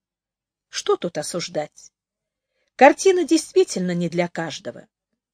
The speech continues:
Но обида царапает сердце. Обида за тебя.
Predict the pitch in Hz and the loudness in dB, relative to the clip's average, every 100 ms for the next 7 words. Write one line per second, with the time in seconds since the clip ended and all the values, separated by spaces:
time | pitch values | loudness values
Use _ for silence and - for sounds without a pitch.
0 | _ _ _ _ _ - 180 214 214 - | _ _ _ _ _ -6 2 6 6 2
1 | _ 190 190 147 240 240 254 - 185 202 | _ 0 0 2 0 0 -2 -2 -2 -2
2 | - 220 214 - 254 254 - - - _ | -4 -6 -6 -6 -4 -4 -6 -18 -20 _
3 | _ _ _ - - 185 180 233 233 196 | _ _ _ -20 -4 0 2 2 2 0
4 | 254 269 214 294 277 | 0 0 0 0 0